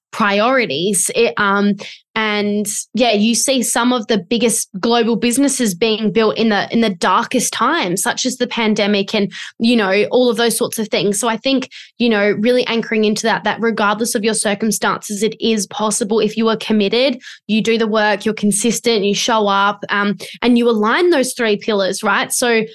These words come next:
I, I want it, people to believe that it's possible for them regardless, because it's so easy to tell us these stories that because we're working or because we've got a family or because this or because that, we can't, we can't do it. But if there's a will,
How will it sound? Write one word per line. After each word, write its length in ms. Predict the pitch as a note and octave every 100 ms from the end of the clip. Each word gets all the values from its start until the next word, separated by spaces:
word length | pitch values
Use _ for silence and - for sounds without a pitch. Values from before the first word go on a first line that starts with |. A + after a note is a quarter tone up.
| - -
I, 120 | C4
I 80 | B3+
want 220 | A3+ C#4
it, 180 | - - - -
people 260 | B3 B3+ B3+
to 80 | A3+
believe 380 | A3 G#3 G#3+
that 100 | A3
it's 140 | F#3+ -
possible 500 | - A3+ - G#3+ G#3+
for 260 | F#3+ A3
them 240 | G#3+ A3 G#3+
regardless, 600 | G3 G3 G#3 C4+ G#4+ A4
because 340 | C4+ - C4+
it's 160 | A#3+ -
so 220 | C#4 B3+
easy 260 | C4 B3+ G#3
to 100 | G3+
tell 200 | A3+ A3+
us 100 | A3
these 240 | A#3 -
stories 360 | - G#3+ G#3+ G#3+
that 220 | G3+ G3 - -
because 340 | - C#4 C4
we're 100 | B3+
working 440 | A3+ A3+ A3 G#3+ G#3+
or 80 |
because 340 | G3 - C#4+ B3
we've 100 | B3
got 160 | A#3
a 40 | A3+
family 400 | A#3 G#3+ G#3 G3+
or 60 |
because 420 | G3 G3+ B3+ B3+ G#3
this 200 | A3+ A3+
or 40 |
because 400 | F#3 - A3+ G#3
that, 160 | A3+ G#3 E3+ _ _ -
we 140 | A#3
can't, 580 | A#3 G3+ A3 A3 A3 - -
we 80 | A#3
can't 320 | A3 A#3 E3+
do 180 | G#3 A3+
it. 200 | G3+ - -
But 220 | A3 - - - -
if 140 | B3
there's 180 | B3+ A#3+
a 80 | A#3
will, 540 | G#3 A3+ A#3 A#3 A3+